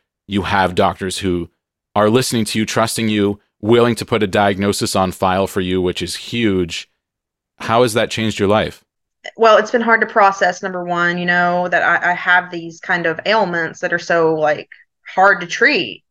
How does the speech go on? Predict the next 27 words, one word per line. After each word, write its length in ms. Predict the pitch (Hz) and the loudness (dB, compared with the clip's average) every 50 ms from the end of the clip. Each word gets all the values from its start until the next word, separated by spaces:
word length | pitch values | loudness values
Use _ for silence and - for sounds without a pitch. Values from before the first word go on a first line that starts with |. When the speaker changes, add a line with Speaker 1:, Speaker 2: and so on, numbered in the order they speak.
| _ - | _ -8
Speaker 2:
painful, 720 | - 202 220 247 262 247 247 - 143 147 131 - - - - | -2 0 0 0 0 -2 -2 -2 -2 -2 -4 -4 -8 -8 -4
um, 380 | 165 175 175 175 175 175 175 175 - - - - - - - - - | -2 -2 0 0 -2 -4 -6 -10 -12 -16 -16 -14 -14 -16 -6 0 2
don't 160 | 185 180 180 | 2 2 4
have 140 | 185 190 180 | 2 2 2
a 40 | |
cure. 640 | 170 - - - 285 247 202 175 151 123 101 - 185 - - - - - - - - | 0 -2 2 4 6 6 8 6 6 4 2 0 -2 -6 -12 -18 -18 -18 -20 -6 -2
I 80 | - 247 | 0 0
would 140 | 262 262 262 | 0 0 -2
say 560 | - - 311 359 381 370 349 302 262 233 214 | 2 2 4 4 4 4 2 2 2 0 0
my 160 | 202 208 202 | 2 2 2
life 500 | 196 196 196 208 208 202 190 185 185 185 _ | 4 4 4 4 4 4 2 0 -2 -8 _
has 420 | 202 196 185 185 185 185 190 180 - | -2 0 2 2 2 0 -2 -6 -12
just 200 | - 196 - - | -16 -16 -12 -12
been 140 | 196 185 | -10 -10
changed 440 | 180 - - 196 185 185 185 180 - 185 | -8 -4 -2 -2 0 0 -2 -4 -6 -6
in 80 | 180 | -6
the 80 | 180 175 | -6 -6
sense 360 | 175 - 170 170 170 170 170 | -4 -2 -2 -2 -2 -4 -4
that 400 | - 180 175 170 170 160 156 - - _ _ _ _ _ _ _ _ - | 0 2 4 6 6 4 4 0 -6 _ _ _ _ _ _ _ _ 0
I'll 120 | 208 220 | 2 2
never 160 | 233 233 240 | 4 2 2
be 120 | 214 208 196 | 2 2 2
without 300 | 185 175 180 165 - - | 2 2 0 0 0 -2
pain. 360 | 170 156 90 98 - 170 160 - _ - - - _ _ _ | -4 -8 -10 -10 -14 -18 -20 -20 _ -20 -20 -20 _ _ _
Speaker 1:
Hmm. 240 | - 92 87 78 78 87 _ _ _ _ _ _ _ _ _ _ _ _ _ | -8 -6 -6 -8 -10 -14 _ _ _ _ _ _ _ _ _ _ _ _ _
Speaker 2:
That's, 600 | - 196 208 208 - - - - - - - - - - - - - - - - - - - _ _ _ _ - | 2 4 4 4 2 0 -4 -10 -12 -12 -12 -14 -14 -16 -16 -16 -16 -16 -16 -18 -20 -20 -20 _ _ _ _ 0
that's, 420 | 214 247 233 240 - - - - | 2 2 2 2 -2 -8 -8 -8